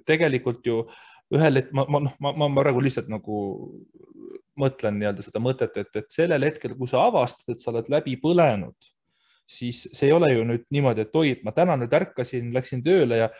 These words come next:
ja ma nüüd täna põlesin läbi, vaid sellele on tõenäoliselt eelnenud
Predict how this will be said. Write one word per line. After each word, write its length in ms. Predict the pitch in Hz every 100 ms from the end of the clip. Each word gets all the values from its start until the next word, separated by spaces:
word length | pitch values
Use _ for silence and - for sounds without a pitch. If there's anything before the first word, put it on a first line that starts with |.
| - -
ja 120 | 113
ma 80 | 120
nüüd 140 | 120
täna 220 | - 156 123
põlesin 400 | 120 117 113 123
läbi, 240 | 143 139 87
vaid 160 | 113
sellele 360 | - 180 170 131
on 160 | 123 123
tõenäoliselt 480 | 156 135 123 123 147
eelnenud 460 | 147 123 117 110